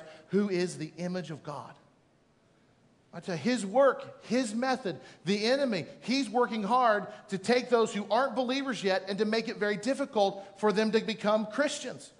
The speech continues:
He's blinded them. Why else do you think evangelism is so hard? Why wouldn't somebody, when they hear the good news of Jesus Christ, that they can be forgiven of their sins, they can be in God's family forever, and they can live for eternity in this wonderful place by, called heaven,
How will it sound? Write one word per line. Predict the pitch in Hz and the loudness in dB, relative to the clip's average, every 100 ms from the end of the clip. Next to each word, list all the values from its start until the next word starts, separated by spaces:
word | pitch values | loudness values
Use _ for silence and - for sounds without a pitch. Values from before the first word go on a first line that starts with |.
| _ _ | _ _
He's | 233 175 | -8 -6
blinded | 160 226 262 311 311 302 | -2 2 4 2 0 -2
them. | 240 180 - - - | 0 0 -4 -16 -8
Why | 196 240 302 330 | 2 4 6 4
else | 254 277 285 | 4 2 2
do | 233 | -2
you | 240 | -2
think | 240 226 | 0 0
evangelism | 208 196 254 254 220 196 196 | 0 0 0 0 2 2 0
is | 190 190 | -2 -2
so | 214 214 | 0 2
hard? | 220 277 262 - - - | 2 2 0 -8 -18 -2
Why | 196 294 349 349 | 4 6 6 2
wouldn't | 269 320 339 226 | 4 4 4 -2
somebody, | - 294 320 294 220 196 220 | 0 4 4 6 6 6 4
when | 220 226 | 2 2
they | 220 | 2
hear | 190 262 | 0 0
the | 226 | -2
good | 170 302 330 | 0 -2 0
news | 294 226 | -2 -2
of | 214 | -4
Jesus | 226 269 220 - | -2 -4 -4 0
Christ, | 285 311 285 - - - | 4 4 2 -4 -14 0
that | 220 | 2
they | 294 320 | 2 0
can | 277 | 0
be | 254 | -2
forgiven | 226 220 269 359 339 | 0 0 2 4 6
of | 285 | 6
their | 240 | 4
sins, | - 294 339 262 | 0 2 2 4
they | 262 | 2
can | 269 | 2
be | 208 233 | -2 0
in | |
God's | 180 294 330 - | 4 4 4 4
family | 277 254 233 | 2 4 2
forever, | 220 254 330 339 - - | 2 4 4 2 -2 0
and | 254 | 2
they | 294 | 4
can | 269 247 | 2 4
live | 277 | 2
for | 285 254 | 2 0
eternity | 240 - 381 415 339 | 0 2 2 2 0
in | 247 | 2
this | 233 | 0
wonderful | 214 285 294 269 | 4 4 4 0
place | - 240 240 | 0 0 2
by, | 202 202 185 | 0 0 0
called | 214 202 | 2 4
heaven, | 226 320 262 | 6 4 2